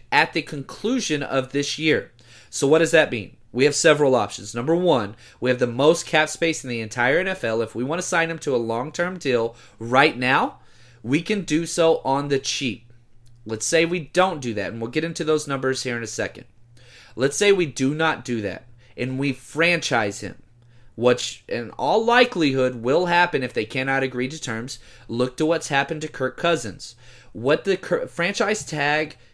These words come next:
um, for Jimmy Garoppolo next year is gonna be around twenty-two million dollars a year, which sounds like a lot. Eh, it's a lot of money.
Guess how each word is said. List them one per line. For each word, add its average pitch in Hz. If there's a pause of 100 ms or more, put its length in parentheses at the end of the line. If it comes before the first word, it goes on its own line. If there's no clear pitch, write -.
(120)
um, 113
for -
Jimmy 156
Garoppolo 151
next 127
year 147
is 135
gonna 143
be 220
around 165
twenty-two 139
million 120
dollars 113
a 113
year, 98 (480)
which 107
sounds 143
like 123
a 120
lot. 104
Eh, 202
it's -
a 139
lot 117
of 101
money. 98